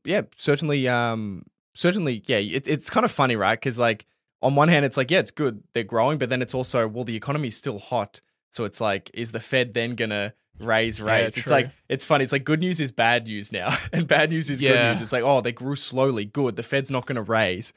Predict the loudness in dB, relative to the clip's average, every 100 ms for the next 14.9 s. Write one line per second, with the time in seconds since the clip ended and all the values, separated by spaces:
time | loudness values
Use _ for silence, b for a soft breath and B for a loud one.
0 | B B -4 0 0 2 4 6 6 2
1 | -2 -4 -2 2 2 0 -2 -2 0 0
2 | 0 0 -2 -4 -6 -4 -4 -4 -10 -10
3 | -12 -10 -8 -8 -8 -6 -6 -6 -4 -4
4 | -6 -10 -14 -16 _ -18 -12 -8 -8 -4
5 | -6 -6 -10 -12 -12 -12 -14 _ _ _
6 | -12 -10 -8 -8 -6 -6 -8 -10 -10 0
7 | 4 4 2 -2 -2 -4 -4 -6 -6 -6
8 | -6 -8 -6 -4 -2 0 0 0 -2 -4
9 | -10 _ -12 -10 -10 -10 -12 -10 -12 -12
10 | -12 -14 -10 -10 -10 -12 -12 -12 -12 -12
11 | -12 -12 -10 -10 -10 -16 -10 -6 -2 -2
12 | -2 -2 -4 -8 -10 -10 -12 -12 -20 -20
13 | _ _ _ -10 -8 -8 -10 -12 -16 _
14 | -14 -12 -12 -12 -12 -14 -12 -10